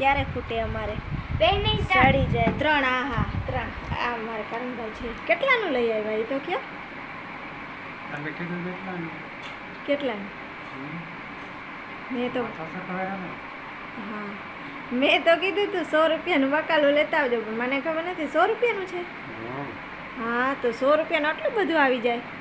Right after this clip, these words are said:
Speaker 3: હમ.
Speaker 1: તો સારું કહેવાય ફ્રેન્ડ. જોઈ લ્યો, સો રૂપિયાનું બકાલામાં એ અહીંયા આમ દેખાય છે, બાકી જોઈ લ્યો ફ્રેન્ડ, આખો ખાનો ભરાઈ ગયો છે બકાલાનું. ખાલી આવી રીતે આમ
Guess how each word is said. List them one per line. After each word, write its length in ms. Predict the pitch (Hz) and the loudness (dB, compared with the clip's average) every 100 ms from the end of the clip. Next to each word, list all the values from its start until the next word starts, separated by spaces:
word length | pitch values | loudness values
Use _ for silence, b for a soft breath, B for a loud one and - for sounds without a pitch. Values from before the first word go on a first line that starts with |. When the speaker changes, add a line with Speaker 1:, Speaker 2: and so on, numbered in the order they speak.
| - - | -12 -10
Speaker 3:
હમ. 240 | 135 151 185 185 165 147 - - - - - - - - - | -6 -6 -6 -8 -8 -10 -10 -12 -12 -12 -12 -12 -12 -12 -6
Speaker 1:
તો 100 | 233 220 285 | -4 -2 0
સારું 260 | 427 554 349 | 4 4 6
કહેવાય 260 | 269 240 233 | 6 6 4
ફ્રેન્ડ. 260 | 269 262 294 | 0 4 6
જોઈ 140 | 294 | 6
લ્યો, 140 | 262 240 | 4 4
સો 80 | 277 302 302 | 6 6 6
રૂપિયાનું 380 | 302 294 277 269 | 4 2 4 2
બકાલામાં 640 | 285 302 294 285 277 254 - B B B - | 4 8 8 6 4 2 -2 B B B 4
એ 20 | 269 | 8
અહીંયા 440 | 285 302 311 - - | 8 8 4 6 8
આમ 100 | 269 269 | 8 8
દેખાય 300 | 277 294 277 | 6 6 2
છે, 80 | - 240 | 2 2
બાકી 200 | 233 220 | 0 4
જોઈ 120 | 262 262 | 4 6
લ્યો 80 | 240 240 | 2 0
ફ્રેન્ડ, 260 | 233 226 247 | -2 2 2
આખો 200 | - - | 2 0
ખાનો 240 | 254 262 220 | 0 0 0
ભરાઈ 240 | 254 233 208 | -2 -2 0
ગયો 160 | 208 - | -2 -2
છે 100 | 208 | -4
બકાલાનું. 640 | 214 220 208 208 208 233 - | 0 2 2 0 -2 -6 -4
ખાલી 200 | 233 220 226 | 0 2 2
આવી 180 | 233 - | 0 -2
રીતે 180 | - 220 | -2 -6
આમ 100 | 220 | -6